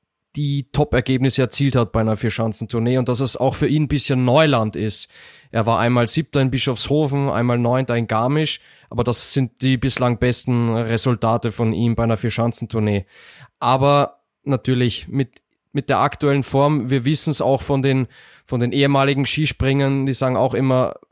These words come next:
wenn's läuft, dann muss man eben nicht nachdenken, weil dann läuft's einfach und zwar bei einem Sprung nach dem anderen. Und, ähm, sollte da kein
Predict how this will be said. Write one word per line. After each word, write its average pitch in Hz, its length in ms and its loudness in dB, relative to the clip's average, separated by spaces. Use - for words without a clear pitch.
wenn's 127 440 -2
läuft, 123 540 0
dann 117 140 -2
muss 131 220 0
man 131 100 2
eben 131 300 0
nicht 127 260 -4
nachdenken, 127 680 0
weil 123 100 0
dann 120 160 0
läuft's 117 380 2
einfach 123 480 -2
und 117 120 -4
zwar 123 220 0
bei 123 140 0
einem 127 240 0
Sprung 120 320 -2
nach 120 100 0
dem 120 180 -2
anderen. 120 340 0
Und, 117 360 0
ähm, 113 380 0
sollte 123 380 0
da 120 160 0
kein 120 480 0